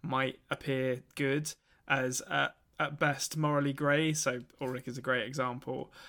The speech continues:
Um, there's a lot of people who have quite significant, sometimes monstrously so, flaws, um, in this show, and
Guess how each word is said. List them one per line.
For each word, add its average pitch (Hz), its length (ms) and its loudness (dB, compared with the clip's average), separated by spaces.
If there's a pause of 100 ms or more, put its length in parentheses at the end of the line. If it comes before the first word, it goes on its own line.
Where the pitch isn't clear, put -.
(180)
Um, 127 580 4 (420)
there's 143 200 0
a 147 60 4
lot 147 160 4
of 139 80 -4
people 139 380 0
who 139 80 0
have 135 400 -4 (360)
quite 131 260 2
significant, 131 760 -2 (340)
sometimes 131 800 -2 (320)
monstrously 139 520 0
so, 127 300 2
flaws, 131 680 -2 (340)
um, 123 640 2
in 131 140 2
this 123 120 0
show, 123 540 0
and 123 460 -2